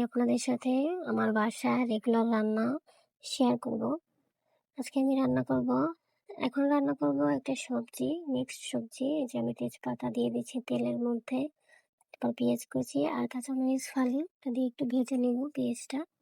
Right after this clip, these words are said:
মিক্সড সবজিতে আমি রেখেছি পেঁপে, আলু আর কাঁকরোল। আমি কুচি কুচি করে কেটে ধুয়ে নিয়েছি।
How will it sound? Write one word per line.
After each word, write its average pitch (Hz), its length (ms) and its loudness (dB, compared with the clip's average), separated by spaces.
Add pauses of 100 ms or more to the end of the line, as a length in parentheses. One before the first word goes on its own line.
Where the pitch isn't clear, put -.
(3000)
মিক্সড 269 360 0
সবজিতে 269 580 2
আমি 247 200 4
রেখেছি 240 380 2 (120)
পেঁপে, 254 460 2 (600)
আলু 240 320 6 (800)
আর 233 160 6
কাঁকরোল। 247 500 0 (1400)
আমি 240 260 0
কুচি 254 260 -2
কুচি 262 240 0
করে 254 200 2
কেটে 254 380 0
ধুয়ে 247 280 0
নিয়েছি। 233 440 2